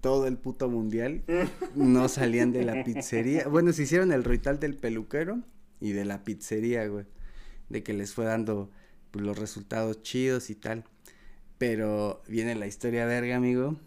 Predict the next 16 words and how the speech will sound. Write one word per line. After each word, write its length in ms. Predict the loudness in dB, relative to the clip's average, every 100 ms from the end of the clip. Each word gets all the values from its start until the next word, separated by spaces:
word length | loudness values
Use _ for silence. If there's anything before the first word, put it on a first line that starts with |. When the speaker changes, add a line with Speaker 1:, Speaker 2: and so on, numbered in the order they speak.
| -8
Speaker 1:
de 160 | -4
las 180 | -4 -4
playeras. 560 | -6 -4 0 2 2 -2
Argentina 540 | -8 -6 -4 -2 -2
juega 320 | 0 -2 0
en 100 | -2
C 220 | -2 0 2
U 280 | 2 0 -6 -16 -16 -8
contra 640 | -4 -4 -4 -2 0 -2
Corea 240 | -2 -2 0
del 180 | 0 -2
Sur, 320 | -4 -4 -2
gana. 340 | -2 -2 -4 -6 -14 -20 -20 -18 -2
Luego 220 | 2 2
juegan 340 | 0 -2 -2
contra 760 | -4 -2 -4 -4 -4 -2 0 -2